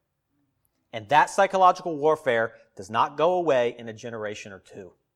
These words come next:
See, if you think slavery is just about chains and physical captivity, then you think the answer is just remove the chains. But it's deeper than that.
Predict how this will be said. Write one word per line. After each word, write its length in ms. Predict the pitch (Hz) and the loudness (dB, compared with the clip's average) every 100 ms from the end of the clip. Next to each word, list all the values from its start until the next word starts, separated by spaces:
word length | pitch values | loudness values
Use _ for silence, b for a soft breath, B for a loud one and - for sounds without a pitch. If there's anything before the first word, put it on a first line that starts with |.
| _ _ _ _ _ _ _ _ _ _ _ _ _ _ _ | _ _ _ _ _ _ _ _ _ _ _ _ _ _ _
See, 120 | - | -12
if 80 | 143 | -12
you 160 | 143 233 | -8 -6
think 220 | 247 240 | -4 -6
slavery 400 | - 202 196 165 | -2 0 0 -2
is 80 | 135 | -6
just 260 | - 185 | -4 -4
about 280 | 185 156 - | 2 2 0
chains 680 | - 196 190 127 123 175 - _ _ _ | -4 -2 -2 -6 -10 -16 -20 _ _ _
and 120 | 123 | -18
physical 360 | - 202 196 170 | 0 0 0 -6
captivity, 840 | - 151 - 196 220 120 110 156 _ _ _ _ | 0 0 0 -2 -2 -4 -8 -14 _ _ _ _
then 120 | 170 | -6
you 100 | 190 | -6
think 220 | 220 233 | -2 -4
the 180 | 160 175 | -4 -6
answer 400 | 196 254 - 190 | -2 -2 -2 -2
is 120 | 170 | -2
just 180 | 147 165 | -2 -6
remove 340 | 147 156 170 175 | -6 -2 -2 -2
the 80 | |
chains. 600 | 180 - 262 135 87 - _ _ b b b _ _ _ _ _ _ - | -4 -2 -4 -8 -12 -20 _ _ b b b _ _ _ _ _ _ -2
But 100 | 185 | -2
it's 140 | 151 | -2
deeper 400 | 117 190 233 247 | -8 -6 0 0
than 200 | 170 135 | 0 -4
that. 320 | 104 85 - | -6 -8 -12